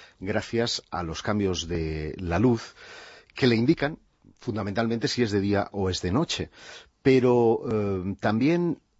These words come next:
eh, se expresan una serie de genes, l-, que reciben el nombre de genes reloj, que se activan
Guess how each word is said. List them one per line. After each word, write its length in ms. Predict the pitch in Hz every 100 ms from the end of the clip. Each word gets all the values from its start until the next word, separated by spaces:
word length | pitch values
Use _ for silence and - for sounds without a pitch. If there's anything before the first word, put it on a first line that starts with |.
| _
eh, 120 | 113 - 120 85
se 160 | -
expresan 520 | 107 - 165 165 135 131
una 200 | 123 113
serie 200 | 113 107
de 100 | 92
genes, 520 | - 135 101 135 - -
l-, 300 | 85 80 - -
que 220 | 90 78 -
reciben 380 | 107 90 117 113
el 120 | 101
nombre 280 | 113 104 85
de 100 | 82
genes 480 | - 110 107 -
reloj, 460 | 92 98 117 - - - - - - -
que 120 | -
se 80 | 190
activan 440 | 185 165 147 156